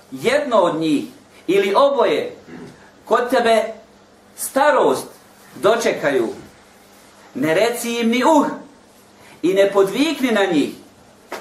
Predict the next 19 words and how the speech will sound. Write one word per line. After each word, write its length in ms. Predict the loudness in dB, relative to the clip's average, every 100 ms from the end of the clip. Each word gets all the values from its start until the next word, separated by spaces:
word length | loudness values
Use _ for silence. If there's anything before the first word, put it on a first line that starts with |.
| -16 -8 -4
i 140 | 2
obraćaj 680 | 2 4 2 2 0 0 0
im 80 | -4
se 240 | -4 -4
riječima 800 | 0 2 0 -2 -6 -2 -2 -2 -10 -4
poštovanja 800 | -4 -4 -6 -2 0 0 -2 -4 -2
punim. 420 | 0 0 -2 -6 -20 -20 _ -20 _ -20 _ _ -20 _ -20 -20 -4
Budi 320 | 0 2 2
blag 460 | 2 4 2 0 -4
i 160 | -6 2
ponizan 560 | 2 4 2 0 0 0
prema 260 | -2 0
njima 340 | 0 0 -2 -10 -20 -20 -20 -20 _ _ _ -12 2
i 140 | 4
reci: 500 | 4 0 -2 -2 -4 -6 -20 -20 -16
"Gospodaru, 1000 | -2 2 2 0 -2 2 4 4 2 -2 -6 -20 _ -20 -20 _ -14
smiluj 580 | -10 -2 0 4 4 4
im 200 | 2 -2
se. 200 | -12